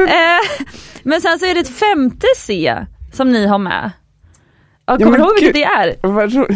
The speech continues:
Speaker 2: nej, nu, vad så länge sedan.
Speaker 1: Confidence.
Speaker 2: Ja, just det.
Speaker 1: Underbart.
Speaker 2: Ja.
Speaker 1: Så, eh, confidence, alltså hur fin diamanten är, det femte C handlar ju då om vilket självförtroende man bär den med.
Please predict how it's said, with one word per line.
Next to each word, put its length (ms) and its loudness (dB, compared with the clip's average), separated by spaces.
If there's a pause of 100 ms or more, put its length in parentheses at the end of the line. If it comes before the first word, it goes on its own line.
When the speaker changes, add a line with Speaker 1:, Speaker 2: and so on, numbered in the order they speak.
(140)
Speaker 2:
nej, 440 4
nu, 240 2 (180)
vad 140 4
så 120 2
länge 140 2
sedan. 100 2
Speaker 1:
Confidence. 400 -4 (180)
Speaker 2:
Ja, 680 2
just 420 0
det. 160 0 (200)
Speaker 1:
Underbart. 680 0
Speaker 2:
Ja. 300 -2
Speaker 1:
Så, 340 0
eh, 400 0
confidence, 640 -4
alltså 120 -4
hur 140 -2
fin 300 -2
diamanten 540 -2
är, 460 0 (220)
det 120 -8
femte 400 -2
C 260 -4
handlar 320 -4
ju 100 -8
då 220 -6
om 320 -10
vilket 220 -12
självförtroende 500 -6
man 140 -4
bär 140 -4
den 120 -8
med. 140 -14